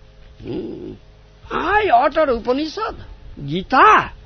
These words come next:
in their ears. Huh? Again and again. But they didn't wake up. Huh? They are not awakened." Why they are not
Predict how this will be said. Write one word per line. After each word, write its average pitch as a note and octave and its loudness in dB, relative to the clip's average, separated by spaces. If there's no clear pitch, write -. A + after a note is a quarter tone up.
in D#4+ -2
their G4 -6
ears. F#4 -2
Huh? F#3+ 4
Again B3+ 6
and G4 8
again. D4 8
But D#3 -4
they F#3+ -4
didn't A3+ -8
wake C4 -4
up. - -8
Huh? B3 -2
They F#3 -8
are F#3+ -2
not G3 -6
awakened." C#4+ -8
Why D#4+ 2
they F#4+ -4
are G4 -2
not A4+ -8